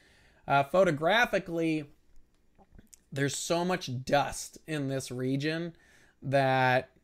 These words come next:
you're gonna be, it's just covered. Um, so shooting the Pleiades, you know, zoomed in looks good. Shooting it wide looks good. Um,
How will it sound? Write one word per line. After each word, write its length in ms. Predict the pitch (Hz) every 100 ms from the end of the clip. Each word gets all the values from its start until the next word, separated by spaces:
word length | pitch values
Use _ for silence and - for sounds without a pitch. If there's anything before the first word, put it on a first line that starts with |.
| _
you're 260 | 135 139 135
gonna 220 | 139 135
be, 420 | 135 131 123 113 - _ _ _ _ - _ _ _ _
it's 200 | 131 120
just 200 | 139 -
covered. 520 | - 147 139 131 127 -
Um, 420 | 156 151 139 127 131
so 260 | - 139
shooting 280 | 127 180 190
the 80 | 165
Pleiades, 600 | 175 175 170 165 147 - - - - - _ -
you 140 | 139
know, 200 | 135 127
zoomed 340 | 127 147 147
in 200 | 165 185
looks 220 | 185 185 -
good. 280 | 185 185
Shooting 320 | - 151 147 135
it 140 | 110
wide 420 | 131 165 180 170
looks 260 | 170 170 -
good. 420 | 170 175 175 170 - - _
Um, 560 | 135 135 135 131 120